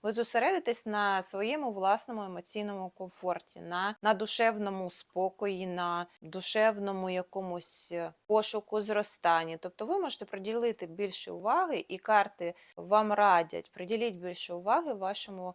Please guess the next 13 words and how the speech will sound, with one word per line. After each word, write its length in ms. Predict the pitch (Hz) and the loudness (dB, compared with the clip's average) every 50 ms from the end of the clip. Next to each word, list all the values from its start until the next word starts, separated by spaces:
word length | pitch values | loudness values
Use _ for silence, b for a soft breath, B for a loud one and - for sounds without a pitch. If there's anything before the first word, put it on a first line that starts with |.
| - - | -10 -8
е, 100 | - 175 | -8 -4
внутрішньому 680 | 185 220 226 220 220 - 196 - - - 190 190 185 | -2 0 -2 0 -2 -4 -8 -8 -8 -8 -8 -8 -8
світу, 440 | 185 - - 208 247 359 381 - - - | -10 -8 -4 -2 -2 -2 -2 -4 -12 -8
вашому 580 | - 185 202 208 - - 196 185 185 185 185 | 0 2 2 2 2 -4 -6 -6 -6 -6 -6
внутрішньому 720 | - 185 202 202 196 - 190 185 - - 180 175 170 175 - - | -6 -8 -8 -8 -8 -10 -12 -12 -12 -12 -10 -10 -8 -8 -8 -10
емоційному, 680 | 185 185 185 185 - - 208 208 196 180 175 165 165 | -10 -12 -10 -10 -8 -4 -4 -4 -4 -4 -8 -10 -10
чуттєвому 560 | 170 - - - - 202 190 185 180 175 170 | -12 -12 -14 -10 -8 -8 -8 -8 -8 -10 -12
стану. 640 | - - - - - 185 196 233 370 480 427 220 - - _ _ | -12 -14 -8 -2 0 0 2 2 0 0 0 -2 -2 -8 _ _
Зверніть 440 | 190 208 233 220 226 226 208 - - | 2 2 2 2 2 -4 -4 -6 -8
на 120 | 196 185 | -8 -8
це 240 | 180 - - 190 185 | -8 -6 -4 -2 -2
увагу 680 | 185 185 185 180 190 202 220 247 277 277 262 185 175 - | -2 -2 -2 0 2 4 4 4 4 2 -2 -2 -2 -2
і 460 | - 180 180 180 180 180 180 180 | -2 -4 -4 -4 -4 -2 -4 -4